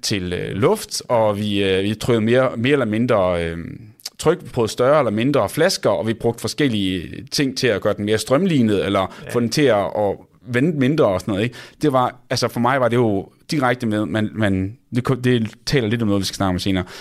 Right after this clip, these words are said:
Speaker 1: men det er jo det der med at, at, at undersøge ting og, og observere ting, og så få et direkte resultat efterfølgende.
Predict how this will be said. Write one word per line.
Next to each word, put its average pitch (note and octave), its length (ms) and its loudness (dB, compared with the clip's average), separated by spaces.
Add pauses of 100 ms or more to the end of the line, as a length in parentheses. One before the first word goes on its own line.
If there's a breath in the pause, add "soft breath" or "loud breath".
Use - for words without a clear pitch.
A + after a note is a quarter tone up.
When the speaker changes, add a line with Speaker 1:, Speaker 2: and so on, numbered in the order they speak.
(120)
Speaker 1:
men C3+ 100 -2
det C#3+ 60 4
er - 20 6
jo C#3+ 40 4
det D3+ 60 2
der D3 40 4
med C3 120 2
at, A2 120 2 (100)
at, A2+ 300 2
at G2 80 2 (120)
undersøge D3 480 2
ting A#2 380 0
og, G2 140 2 (420 loud breath)
og A2 80 0
observere C3+ 340 2
ting, A2+ 200 -2
og G#2+ 60 -2
så A#2+ 80 -2
få C#3+ 140 2
et B2+ 120 0
direkte A#2 340 0
resultat G#2 460 -2
efterfølgende. F#2 640 -6